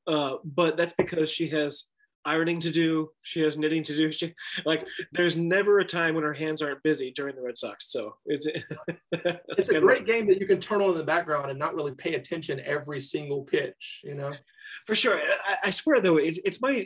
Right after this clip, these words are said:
Speaker 1: it's my weird dream. Like, I wish I owned a bar where I could just have, like, N P C rugby on in the background, or, like, Scottish Super Six, or just kind of, like, just under the radar rugby, but, like, you know that if you show up there, there's gonna be rugby on a screen somewhere.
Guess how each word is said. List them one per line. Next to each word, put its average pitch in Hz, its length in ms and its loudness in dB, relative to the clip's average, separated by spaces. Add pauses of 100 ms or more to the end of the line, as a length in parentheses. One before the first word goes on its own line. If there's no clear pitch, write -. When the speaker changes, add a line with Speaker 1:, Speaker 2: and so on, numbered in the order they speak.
(120)
Speaker 1:
it's 175 160 -6
my 220 100 2
weird 185 400 2
dream. 170 380 2
Like, 143 180 0
I 139 60 0
wish 208 240 0
I 202 100 2
owned 175 280 -2 (120)
a 160 40 -4
bar 151 380 2
where 147 140 4
I 139 40 -2
could 147 120 0
just 143 240 -2
have, 147 320 -2 (480)
like, 156 300 -2
N 190 180 2
P 180 160 0
C 185 240 2
rugby 160 420 4
on 160 180 0
in 156 80 -2
the 147 60 -4
background, 143 680 -2
or, 139 100 0
like, 135 180 -4
Scottish 160 380 -2
Super 175 220 -2
Six, 156 420 0
or 160 60 -6
just 151 220 -4
kind 165 160 0
of, 143 100 -6
like, 147 260 0 (640)
just - 380 0
under 190 140 2
the 170 100 2
radar 170 340 2
rugby, 165 360 0
but, 156 180 -4
like, 143 240 -6 (340)
you 196 140 2
know 190 300 4
that 175 120 4
if 175 120 0
you 170 80 0
show 170 220 2
up 165 120 -4
there, 165 160 4
there's 156 240 2
gonna 156 260 -4
be 147 140 0
rugby 147 340 0
on 139 140 -2
a 127 60 -8
screen 147 360 -6
somewhere. 139 540 -2